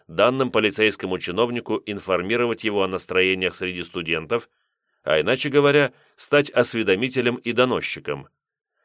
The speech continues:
После чего у Николы началась череда неприятностей, включая обыск в его комнате. Но, скорее всего, рассудив, что я совершенно не похож на полицейского,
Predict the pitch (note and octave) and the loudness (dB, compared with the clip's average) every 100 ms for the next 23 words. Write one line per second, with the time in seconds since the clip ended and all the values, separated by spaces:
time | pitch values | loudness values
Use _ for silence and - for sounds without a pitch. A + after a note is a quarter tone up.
0 | _ _ - G2+ G#2 F#2+ A2 B2 B2+ A2 | _ _ 2 2 2 -4 2 6 6 4
1 | G#2 B2+ B2+ A2+ G#2 G#2 A2 G2+ A2 G#2 | 2 6 6 4 0 4 4 4 0 0
2 | G2+ G2 G2+ A#2 C3+ A2 - D#2 - E2+ | 2 0 0 0 2 2 0 -6 -8 -8
3 | - F2+ G2 F#2+ - G2 A2 C3 - F#2+ | -8 -2 2 2 2 2 2 0 -4 -4
4 | G2 G2+ F2+ D#2+ D2+ C#2+ C2 - _ _ | 0 0 0 -4 -4 -6 -8 -8 _ _
5 | _ _ _ _ _ - F2+ F#2 G#2 A#2 | _ _ _ _ _ -4 -2 0 4 6
6 | C#3 - E2+ D#2 C#2 - _ _ - A2+ | 6 4 0 -2 -2 -6 _ _ 2 4
7 | A#2+ B2+ B2 B2+ - A2 G#2 A2 A2+ - | 4 2 0 0 4 4 4 4 4 4
8 | F2+ E2 E2 D#2+ E2+ F2+ E2 D#2+ D2 E2 | 0 0 -4 -2 -2 0 -2 -2 -2 -2
9 | F#2 C3 C#3 - C#3 C3+ | 0 0 0 0 0 0